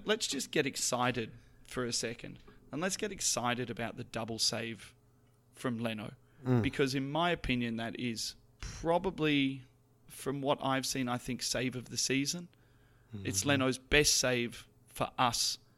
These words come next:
Speaker 1: one hundred percent, as an Arsenal player. And does this maybe finally put some of the naysayers to rest, uh, about Leno? Because Toby and I were talking on last week's Ars Brothers,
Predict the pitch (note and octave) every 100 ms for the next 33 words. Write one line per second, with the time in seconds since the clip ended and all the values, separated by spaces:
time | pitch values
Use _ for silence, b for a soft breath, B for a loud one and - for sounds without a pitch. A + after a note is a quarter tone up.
0 | _ - A#2+ A#2 - C3 B2 - - B2
1 | A2+ b b b b _ C3 B2+ A#2+ A#2+
2 | A#2+ A#2 B2+ A2+ A2 G2 - - b b
3 | b b b b b b b - F3 E3+
4 | F3 E3+ - - - F#3 - A#3 - F3+
5 | E3+ F3 E3+ - - C#3+ C#3+ D#3 C3+ B2+
6 | - C3+ - b b - - D3 D3+ C#3
7 | C#3 A#2+ A#2+ A#2+ C3+ - C#3+ C3+ B2+ A#2+
8 | - B2 A#2+ B2 C3 - - B2+ A#2+ -
9 | C#3 A#2 B2 A#2+ B2+ B2+ C#3 A#2 B2 C#3
10 | - - F#3 F#3+ C#3+ C3 B2+ A#2+ B2 B2+
11 | A2+ A#2+ B2 B2 B2 G#2+ - C3 D3+ -
12 | B2+ G#2+